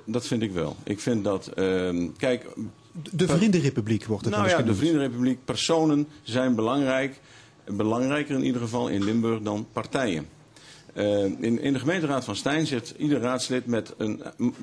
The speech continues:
Speaker 1: persoonlijk mandaat. Eh, daar zit niemand in de raad die op de, de slippen van de partij de raad in is gegaan. Dat betekent dus ook dat de, eh, individuele raadsleden, en ik denk dat het in el-, elders in Zuid-Limburg niet veel anders is, dat die dat ook heel sterk voelen, dat persoonlijke mandaat.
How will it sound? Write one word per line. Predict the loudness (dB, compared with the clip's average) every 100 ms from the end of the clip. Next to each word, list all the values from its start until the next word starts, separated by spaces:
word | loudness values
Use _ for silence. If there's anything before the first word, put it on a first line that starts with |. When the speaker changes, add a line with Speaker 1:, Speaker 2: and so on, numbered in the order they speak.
| -8
Speaker 1:
persoonlijk | -4 0 0 0
mandaat. | -2 -2 -2 -2 -4 -10 -20 -20 -20 -20 -20 -20 -20 _ -10
Eh, | -2
daar | 0
zit | 0 0
niemand | 0 0 2
in | 2
de |
raad | 2 0 0
die | 0
op | 0
de, | 0 0
de | 0
slippen | -2 0 0 -2
van | -2
de | -2
partij | -4 -4 -2 0
de | 0
raad | -2 -2 -4
in | -6
is | -6
gegaan. | -8 -6 -4
Dat | -4
betekent | -6 -2 -2 0 -2
dus | -2
ook | -2 -2 -2
dat | -4 -4 -12 -16 -4
de, | 0 0 0 -4 -6 -4
eh, | -4 -2 -2
individuele | -2 -2 -2 -2
raadsleden, | -2 -4 -4 -2 -2 -2 -6 -10 -18 -18 -12
en | -6
ik | -4 -2
denk | -4
dat | -4 -6
het | -6
in | -4
el-, | -2 -2 -4 -8
elders | -4 -4 -4
in | -6 -6
Zuid-Limburg | -6 -4 -4 -4
niet | -4 -4
veel | -6
anders | -4 -4 -4
is, | -6 -10 -12 -16 -18 -6
dat | -4 -2
die | 0
dat | 0
ook | 0
heel | -2 -4
sterk | -2 -2 -2
voelen, | 0 2 2 0
dat | -4 -4
persoonlijke | -10 -6 -4 -4 -6
mandaat. | -6 -4 -4 -6